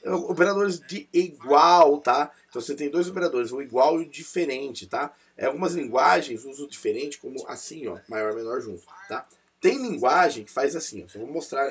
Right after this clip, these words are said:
não é o, o caso, que faz assim, diferente é assim, tá? No caso aqui, usa uma, uma sintaxe mais do C, então como que é? A, se A igual, dois iguais, tá? Na comparação, só pra explicar, isso aqui é importante. Pra quem é novo, um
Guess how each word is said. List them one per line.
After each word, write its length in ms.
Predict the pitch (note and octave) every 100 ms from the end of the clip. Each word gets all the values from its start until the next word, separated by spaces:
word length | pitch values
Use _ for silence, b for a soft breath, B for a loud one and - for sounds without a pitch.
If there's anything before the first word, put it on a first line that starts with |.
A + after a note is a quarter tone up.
| -
não 220 | B2 C#3 E3+
é 100 | E3
o, 120 | E3
o 180 | - A#2
caso, 400 | - G2+ F#2+ F#2+ b b
que 100 | -
faz 180 | C3 D3
assim, 240 | C#3+ B2
diferente 520 | A#2 - B2+ C#3 C#3
é 20 |
assim, 400 | D#3+ F3 - G#2+
tá? 260 | F#2+ B2+ C#3+ b b
No 120 | - B2
caso 240 | D#3+ D#3
aqui, 360 | D3 - G3+ G#3
usa 220 | E3 D#3
uma, 160 | D#3+
uma 240 | D3+ - C#3
sintaxe 460 | - B2 B2 -
mais 180 | A2 A2+
do 100 | G#2+
C, 380 | G#2+ - F3 E3+ b b -
então 220 | A2 D#3+
como 260 | - D#3+
que 140 | - C3
é? 220 | D#3+ E3+ b b _
A, 320 | C#3+ D3 -
se 260 | - - E3+
A 240 | C#3+ C#3 -
igual, 540 | F#3+ D3+ C#3 C#3 D3+
dois 380 | - D3+ F#3+ D#3+
iguais, 360 | A2+ G2 F2 -
tá? 180 | G2+
Na 160 | G#2 A#2
comparação, 580 | C#3+ C#3 C3 - D#3 -
só 100 | -
pra 80 | D3
explicar, 420 | D#3 D3 C3+ A2+ F2
isso 140 | - -
aqui 100 | C3
é 40 |
importante. 420 | C#3+ C#3+ F2+ F2 B B B _ _
Pra 140 | C#3+
quem 140 | C#3+ E3+
é 20 |
novo, 380 | D3 G2+ F#2+ F2+ B B B
um 280 | - D4 C#4+